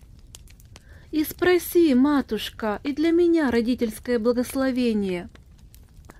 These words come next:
«Да куда ж тебе, дитятка?» удивилась мать. «Такой путь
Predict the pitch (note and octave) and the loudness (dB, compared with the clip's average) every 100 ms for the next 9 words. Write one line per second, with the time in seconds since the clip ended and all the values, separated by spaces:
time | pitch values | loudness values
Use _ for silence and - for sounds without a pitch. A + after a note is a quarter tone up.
0 | - A#3 B3 C#4+ A#3+ D#4+ F4+ - - A3+ | 0 0 2 -2 2 2 0 -4 -6 -2
1 | A3 G#3+ B3 - C4 A#3+ - - F#3+ G3+ | -2 -2 -4 -2 -2 -2 -6 -8 -8 -8
2 | - A3+ A#3 A3+ A#3 A#3 - A3+ G#3+ G3 | -8 -2 0 2 2 0 -2 -2 -2 -4
3 | - - - - - - - A3+ A3 A#3+ | -8 -18 -20 -20 -20 -20 -4 -4 2 2
4 | A3+ - E4+ F#4 | 2 0 0 0